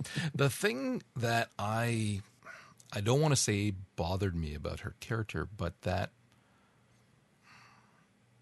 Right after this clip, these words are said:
it kinda makes her interesting in one way and another kinda go, "Uh," because that eternal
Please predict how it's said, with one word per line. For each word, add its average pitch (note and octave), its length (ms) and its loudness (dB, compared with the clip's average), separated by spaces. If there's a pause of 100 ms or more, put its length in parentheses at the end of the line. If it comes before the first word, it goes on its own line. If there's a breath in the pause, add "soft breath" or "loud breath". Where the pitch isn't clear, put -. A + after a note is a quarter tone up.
(300)
it A#2 120 -6
kinda A#3+ 220 4
makes C#3+ 260 2
her D3+ 140 4
interesting E3+ 420 2
in C3+ 160 4
one A#2 200 6
way A#2 140 6
and A2 100 4
another G#2+ 320 4
kinda G2 260 -2
go, F2+ 140 -2
"Uh," F#2+ 520 -2 (500 loud breath)
because A2 800 0 (240)
that A2+ 380 0
eternal E3 480 0